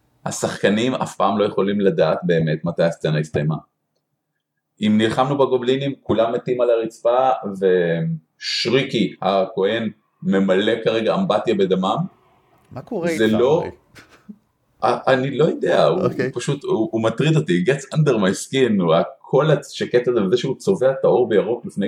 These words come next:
Speaker 1: כל משחק, זה פשוט קשה לי.
Speaker 2: כן.
Speaker 1: אין לאף אחד מהם את היכולת לדעת, בהנחה והם כאילו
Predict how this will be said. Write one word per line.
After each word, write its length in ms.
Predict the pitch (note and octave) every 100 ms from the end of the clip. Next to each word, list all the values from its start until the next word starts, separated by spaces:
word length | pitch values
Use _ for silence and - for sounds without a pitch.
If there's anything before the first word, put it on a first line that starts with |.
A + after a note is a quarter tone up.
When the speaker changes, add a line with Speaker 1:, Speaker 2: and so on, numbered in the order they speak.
| -
Speaker 1:
כל 120 | F#2+
משחק, 420 | F#2+ - - A2+ - F2+
זה 60 | -
פשוט 160 | - -
קשה 300 | - - A2+
לי. 100 | G2+ -
Speaker 2:
כן. 180 | G2+ F#2 - - - _ _ _ - - _ _ _ _ _ _ -
Speaker 1:
אין 200 | A2+ C3+
לאף 280 | B2 - -
אחד 240 | A2+ G2
מהם 140 | G2 F2
את 100 | E2+
היכולת 360 | D#2+ F#2 F#2+
לדעת, 380 | E2+ D#2 - D3+ - _ _ _ _ _ _ _ _ _
בהנחה 340 | G2 F2+ D#2+ G2
והם 180 | F#2+ D#2+
כאילו 220 | F2